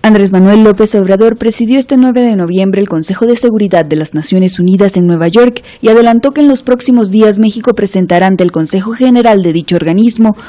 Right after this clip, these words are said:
un plan para crear un Estado mundial de bienestar para garantizar la vida digna de setecientos cincuenta millones de personas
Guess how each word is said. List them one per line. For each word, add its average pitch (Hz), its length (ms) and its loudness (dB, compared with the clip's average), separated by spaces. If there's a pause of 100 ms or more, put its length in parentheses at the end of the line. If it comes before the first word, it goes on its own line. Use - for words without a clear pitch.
(100)
un 254 140 0
plan 247 200 2
para 180 220 -2
crear 170 260 0
un 190 120 0
Estado 233 360 0
mundial 262 340 4
de 175 120 0
bienestar 170 560 0 (340)
para 226 200 2
garantizar 208 520 0
la 247 140 2
vida 240 240 2
digna 226 260 -2
de 214 120 0
setecientos 240 640 -2
cincuenta 226 420 0
millones 180 400 -2
de 175 80 0
personas 202 640 -2